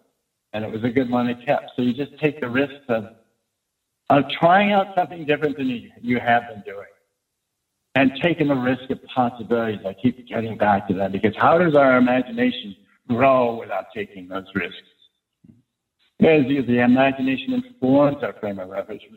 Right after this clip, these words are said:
informs our intelligence. It's for our betterment that we try to do better every day. We may not always do what we want, but I hope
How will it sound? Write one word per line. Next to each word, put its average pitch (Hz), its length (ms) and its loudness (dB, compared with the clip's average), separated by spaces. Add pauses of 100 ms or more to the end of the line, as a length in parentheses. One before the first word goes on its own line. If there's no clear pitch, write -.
(120)
informs 123 800 2
our 104 140 4
intelligence. 101 600 -2 (420)
It's - 140 0 (120)
for 147 140 6
our 156 220 4 (120)
betterment 156 560 2
that 131 80 -8
we 135 100 -10
try 143 300 0
to 135 140 -8
do 151 120 -6
better 147 300 2
every 147 260 -2
day. 180 380 0 (1400)
We 139 160 4
may 147 200 2
not 147 220 2
always 151 340 0 (120)
do 139 280 -6
what 127 280 -6
we 127 140 -6
want, 110 300 -2 (680)
but 95 200 -6
I 95 80 0
hope - 460 -2